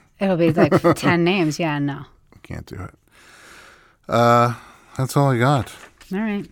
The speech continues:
Speaker 2: I'm excited 'cause you're gonna come back. You
Speaker 1: I'm gonna come
Speaker 2: promised
Speaker 1: ba-, I'm gonna,
Speaker 2: already.
Speaker 1: <laughs> I already promised. Pinky
Speaker 2: After this
Speaker 1: swore.
Speaker 2: baby arrives, and now we have proof. After this baby comes, then we're gonna find out how your journey continued.
Speaker 1: I,
Speaker 2: Kate,
Speaker 1: I can't wait.
Speaker 2: thanks so much for joining me.
Speaker 1: Thank you.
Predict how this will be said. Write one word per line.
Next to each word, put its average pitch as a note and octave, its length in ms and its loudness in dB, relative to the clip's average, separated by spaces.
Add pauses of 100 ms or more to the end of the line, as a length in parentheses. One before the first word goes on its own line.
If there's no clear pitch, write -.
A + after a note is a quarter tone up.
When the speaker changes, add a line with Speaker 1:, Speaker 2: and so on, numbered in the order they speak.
(120)
Speaker 2:
I'm B2 180 2
excited C3 440 0
'cause A#2 200 0
you're D3 120 6
gonna F#3+ 180 4
come C3+ 160 2
back. D3 420 2 (300)
You - 100 -6
Speaker 1:
I'm F3+ 60 2
gonna F3 140 4
come E3+ 160 6
Speaker 2:
promised F#3+ 240 2
Speaker 1:
ba-, F3+ 80 -2
I'm F#3 60 0
gonna, G#3+ 120 2
Speaker 2:
already. A3 220 0
Speaker 1:
<laughs> - 20 -8
I G3+ 140 2 (220)
already B3+ 240 4
promised. A#3+ 500 0
Pinky A3+ 300 2
Speaker 2:
After A3 160 0
this A3+ 100 2
Speaker 1:
swore. A3 100 4
Speaker 2:
baby A2+ 260 4
arrives, G#2+ 580 0
and A2 180 0
now G#2+ 160 2
we G#2 80 2
have G#2 160 0
proof. G#2+ 360 -2 (460)
After A2 300 0
this G2+ 160 -4
baby A2+ 300 -2
comes, F2+ 260 -4
then F#2 80 -4
we're F#2+ 60 -2
gonna F#2 140 -2
find G2 260 -4
out F#2 120 -4
how G2 140 -4
your F#2 160 -4
journey F#2 340 -6
continued. F2+ 600 -8
Speaker 1:
I, - 60 -20 (360)
Speaker 2:
Kate, - 400 -4
Speaker 1:
I - 20 -20
can't E3+ 220 -8
wait. E3+ 200 -8 (260)
Speaker 2:
thanks G#2 220 -6
so A2 100 -6
much A2 180 -4
for - 120 -8
joining G2+ 280 -2
me. A#2+ 140 -2 (240)
Speaker 1:
Thank F3 260 -10
you. E3+ 240 -8